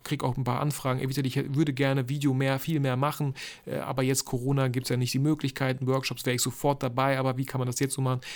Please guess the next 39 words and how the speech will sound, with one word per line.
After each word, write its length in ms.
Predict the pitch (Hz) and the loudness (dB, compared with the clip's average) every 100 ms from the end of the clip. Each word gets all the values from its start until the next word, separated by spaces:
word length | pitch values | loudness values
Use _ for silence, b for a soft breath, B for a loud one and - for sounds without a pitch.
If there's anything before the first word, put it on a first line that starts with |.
| B B - | B B -2
Sag 140 | 131 | 0
ich, 140 | 120 123 | 2 0
"Ey, 100 | 139 | 0
können 180 | 139 | 2
wir 80 | 123 | 2
so 140 | 117 131 | 4 2
und 80 | |
so 100 | 143 | 4
machen. 220 | 190 127 120 | 2 0 -2
Wir 80 | |
können 120 | 113 123 | 0 0
uns 80 | |
einmal 240 | 127 139 135 | 2 2 0
treffen. 400 | - 147 202 185 | 0 0 0 0
Ich 120 | 131 | 0
sag 180 | 123 120 | 0 -2
dir, 140 | 117 | -2
wie 220 | 120 127 135 | 0 0 0
ich 120 | - | 0
filme. 420 | - 135 143 208 - B B B _ | 2 4 4 0 -6 B B B _
Du 400 | 170 160 156 185 - | 0 2 0 -6 -4
hast 240 | 127 123 | -2 0
dann 100 | 127 | 0
zwei, 220 | 120 135 | 2 2
drei 300 | 131 127 131 | 2 2 2
Wochen 260 | 123 127 131 | 0 -2 -2
Zeit, 340 | - 120 135 | 0 0 -2
um 180 | - 127 | -2 -2
selber 440 | 110 123 131 131 - _ - | 2 4 4 2 -2 _ -6
viel 280 | - 135 127 - - _ | 2 2 2 -10 -20 _
Videomaterial 720 | 131 127 135 131 127 127 123 | -4 2 2 2 2 2 2
zu 100 | 120 117 | 0 0
sammeln. 380 | 117 127 175 | 0 2 0
Wir 120 | 175 120 | -2 -4
treffen 300 | - 110 113 | -6 -6 -6
uns 180 | 107 | -2
nochmal 560 | 147 175 - 135 127 147 B B B B B | 2 2 2 0 0 -2 B B B B B
und 180 | 135 127 | -4 0
dann 200 | 127 | 0